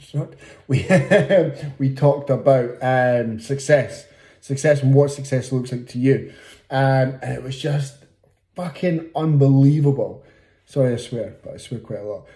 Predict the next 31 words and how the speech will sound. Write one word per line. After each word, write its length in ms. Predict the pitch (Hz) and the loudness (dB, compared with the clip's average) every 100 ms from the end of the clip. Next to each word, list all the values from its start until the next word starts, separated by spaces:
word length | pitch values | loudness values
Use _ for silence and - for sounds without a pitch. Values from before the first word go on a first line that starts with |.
| _ | _
But 260 | 143 160 165 | -2 0 4
yeah, 180 | 160 | 4
it 60 | 127 | 4
was 160 | 131 135 | -2 2
just, 220 | 180 147 | 0 0
it 100 | 147 | 0
was 120 | 143 | 2
just 180 | 180 - | 0 2
sensational 500 | 170 147 156 143 139 | 0 2 0 0 0
to, 460 | 139 131 123 - - | 2 2 0 -8 -10
to 500 | - 135 127 123 - - _ _ _ _ _ _ | -2 0 0 -6 -10 -20 _ _ _ _ _ _
sit 440 | - - 165 165 147 | -12 -2 0 0 -2
and 340 | 139 135 147 | -2 0 2
listen 500 | 165 170 143 160 139 | 2 0 0 2 2
to 140 | 135 | 0
clients 500 | 131 - 139 147 139 | -4 0 2 4 2
just 160 | 131 117 - | 0 -6 -2
open 300 | 143 135 143 | 0 2 2
up 180 | 143 | 2
about 420 | 139 135 110 110 135 | 0 0 -2 -2 2
what 220 | 143 143 | 4 4
makes 280 | 135 131 - | 0 0 -2
them 180 | 120 | -6
tick, 340 | 117 131 120 - | -4 -4 -6 -12
what 340 | 117 131 139 127 | -2 0 0 0
drives 460 | 127 127 120 110 | -2 0 0 -4
them, 320 | 107 101 107 - _ - - - _ - | -6 -6 -10 -18 _ -20 -20 -20 _ -10
why 360 | 123 131 147 | -6 0 2
they're 140 | 139 139 | 4 4
doing 340 | 131 131 113 | 6 4 2
this. 340 | 90 - - | -6 -16 -20